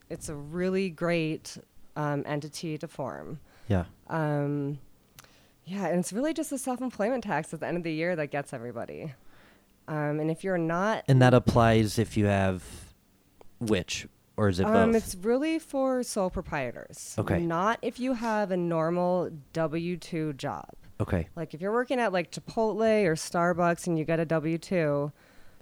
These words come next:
Speaker 1: you're most likely gonna get a refund.
Speaker 2: Gotcha.
Speaker 1: Because you had taxes taken out during the year.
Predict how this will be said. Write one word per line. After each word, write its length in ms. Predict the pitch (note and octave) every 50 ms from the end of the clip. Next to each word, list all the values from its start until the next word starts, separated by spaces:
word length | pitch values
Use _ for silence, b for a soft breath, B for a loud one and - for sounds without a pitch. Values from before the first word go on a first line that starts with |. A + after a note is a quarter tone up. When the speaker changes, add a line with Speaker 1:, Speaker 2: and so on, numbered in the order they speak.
| b b -
Speaker 1:
you're 160 | D#3+ F#3 G3
most 260 | G#3 G#3+ A3 A3 -
likely 300 | A#3 A3 G#3+ - A3 G#3
gonna 180 | F3+ F#3 F3 F3
get 140 | D#3+ E3 D#3
a 60 | D3+
refund. 480 | C#3+ C#3+ B2 B2 - C3+ F#2+ - - - - - - - - - - - - -
Speaker 2:
Gotcha. 280 | F2+ E2 E2+ - D#3+
Speaker 1:
Because 220 | D#3+ E3+ E3 C#3+ D3+
you 80 | E3
had 100 | E3 D#3+
taxes 400 | - F3 C#3 C#3+ - - E3 D3
taken 340 | - - E3+ D#3 - E3+ D#3+
out 240 | D#3 D#3 D3+ C#3+ B2+
during 260 | - D#3 D3 D3 C#3+
the 100 | C#3 C3
year. 460 | C3 C3 B2+ E2+ - - - E3 D#3+